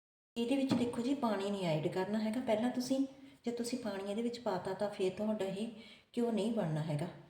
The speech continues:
ਬਹੁਤ ਟਾਈਮ ਲੱਗੂ ਇਹਨੂੰ। ਤੇ ਇਸ ਕਰਕੇ ਮੈਂ ਇਹਦੇ ਵਿੱਚ ਦੋ ਤਿੰਨ ਚਮਚੇ ਹੀ ਕੋਸੇ ਪਾਣੀ ਦੇ ਪਾਏ ਨੇ। ਦੇਖੋ ਜੀ, ਆਪਣੀ ਇਹ whip ਕਰੀਮ ਬਣ ਕੇ ਬਿਲਕੁਲ ਤਿਆਰ ਹੋ ਗਈ। ਤੇ ਹੁਣ ਆਪਾਂ ਇਹਨੂੰ ਦੋ ਕੁ ਮਿੰਟ ਹੋਰ ਇਸੇ ਤਰੀਕੇ ਨਾਲ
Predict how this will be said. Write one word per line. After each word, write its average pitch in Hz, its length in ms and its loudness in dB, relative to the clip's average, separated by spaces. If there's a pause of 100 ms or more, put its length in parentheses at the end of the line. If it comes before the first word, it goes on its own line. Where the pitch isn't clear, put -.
(400)
ਬਹੁਤ 214 340 -2
ਟਾਈਮ 190 240 0
ਲੱਗੂ 175 300 0
ਇਹਨੂੰ। 240 340 0 (500)
ਤੇ 240 80 -2
ਇਸ 220 220 -4
ਕਰਕੇ 240 300 0
ਮੈਂ 240 100 6
ਇਹਦੇ 214 240 0
ਵਿੱਚ 240 200 -4 (100)
ਦੋ 185 180 2
ਤਿੰਨ 190 240 -4
ਚਮਚੇ 185 420 -4
ਹੀ 196 180 -2 (360)
ਕੋਸੇ 190 320 2
ਪਾਣੀ 170 260 -2
ਦੇ 170 100 0
ਪਾਏ 147 240 2
ਨੇ। 233 140 2 (460)
ਦੇਖੋ 190 260 -4
ਜੀ, 208 140 -4
ਆਪਣੀ 208 200 -2
ਇਹ 196 160 -8
whip - 220 -8
ਕਰੀਮ 208 280 -4
ਬਣ 175 160 -4
ਕੇ 175 140 -4
ਬਿਲਕੁਲ 170 340 -4
ਤਿਆਰ 143 300 -2
ਹੋ 156 140 -4
ਗਈ। 202 200 -6 (840)
ਤੇ 202 100 -6
ਹੁਣ 196 180 -6
ਆਪਾਂ 185 240 -6
ਇਹਨੂੰ 214 260 -2 (240)
ਦੋ 196 160 2
ਕੁ 220 120 -4
ਮਿੰਟ 220 200 -2 (120)
ਹੋਰ 165 300 -2 (560)
ਇਸੇ 202 260 -2
ਤਰੀਕੇ 208 380 -2
ਨਾਲ 196 220 -4